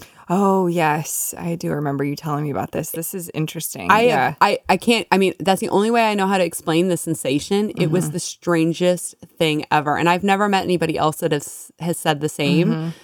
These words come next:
Speaker 2: It was really odd. And I had a twinge of nausea, like, that felt more pronounced when my eyes were closed.
Speaker 1: Mm-hmm.
Speaker 2: And I felt like I had to, uh, my head felt heavy. I felt like I had to go to the bathroom, but I couldn't.
Speaker 1: Mm-hmm.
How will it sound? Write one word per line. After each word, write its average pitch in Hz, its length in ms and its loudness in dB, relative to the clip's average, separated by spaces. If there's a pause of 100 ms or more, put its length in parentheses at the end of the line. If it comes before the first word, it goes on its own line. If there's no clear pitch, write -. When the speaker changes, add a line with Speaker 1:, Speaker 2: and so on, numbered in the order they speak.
(280)
Speaker 2:
It 190 60 6
was 180 180 2
really 160 300 2
odd. 160 340 4
And 170 160 2
I 170 120 4
had 180 340 2
a 165 100 2
twinge 180 440 2
of 214 120 2
nausea, 240 640 2
like, 170 200 2 (420)
that 180 200 0
felt 180 220 4
more 180 140 2
pronounced 160 440 0
when 180 80 0
my 165 160 0
eyes 156 280 2
were 226 100 2
closed. 254 640 0
Speaker 1:
Mm-hmm. 160 360 -2 (220)
Speaker 2:
And 185 140 2
I 175 120 2
felt 190 520 0
like 180 320 0
I 165 80 -2
had 165 320 0
to, 156 540 0
uh, 170 80 -2
my 160 160 0
head 170 280 0
felt 196 280 2
heavy. 190 520 2
I 170 100 -4
felt 175 200 0
like 170 160 0
I 165 80 2
had 165 280 0
to 165 60 0
go 165 140 2
to 156 60 -2
the 151 80 0
bathroom, 151 440 2
but 165 140 0
I 123 60 -2
couldn't. 202 640 0
Speaker 1:
Mm-hmm. 156 340 -2